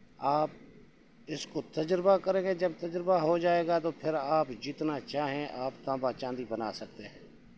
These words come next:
बेहतरीन और आसान और हर आदमी स-, जो समझ कुछ ना कुछ रखता है वो तांबा को चांदी बना सकता है।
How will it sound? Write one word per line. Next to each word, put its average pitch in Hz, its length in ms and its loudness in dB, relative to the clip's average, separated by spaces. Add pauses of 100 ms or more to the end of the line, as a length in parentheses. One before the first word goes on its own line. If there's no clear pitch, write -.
(680)
बेहतरीन 175 800 0 (640)
और 151 400 2 (120)
आसान 147 680 0 (200)
और 147 260 0 (260)
हर 131 260 -2
आदमी 143 800 -2
स-, - 300 -12 (520)
जो 123 140 -6
समझ 139 460 -4
कुछ - 300 -6
ना 151 120 -2
कुछ 127 200 -4
रखता 139 420 -2
है 135 160 0
वो 127 220 -2 (720)
तांबा 127 360 0
को 123 220 -6 (100)
चांदी 123 280 -2
बना 110 280 -2
सकता - 340 -6
है। 92 160 -8